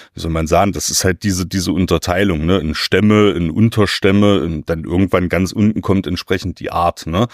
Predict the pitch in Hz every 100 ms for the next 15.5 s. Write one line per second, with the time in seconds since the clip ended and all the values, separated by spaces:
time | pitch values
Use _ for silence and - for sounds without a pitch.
0 | - - - - 92 90 87 76 78 95
1 | 107 101 104 92 85 78 82 113 143 -
2 | 87 - 104 90 85 _ 87 85 98 -
3 | 104 - 101 - 95 82 - 95 117 104
4 | 95 85 - - 95 131 123 92 78 -
5 | - - 87 113 117 _ - 82 76 82
6 | 87 78 - - 101 - 90 95 98 87
7 | 117 143 - 135 120 - 101 - 123 120
8 | 95 - 92 - - 127 135 127 104 -
9 | 101 107 104 98 87 78 78 78 - -
10 | - - - 95 95 90 110 139 - 135
11 | 135 143 - - 117 113 104 120 107 101
12 | - - - 147 127 151 113 104 107 -
13 | 101 107 - - 127 135 120 113 - 107
14 | 98 - 120 131 131 - - - 104 110
15 | 156 - 113 95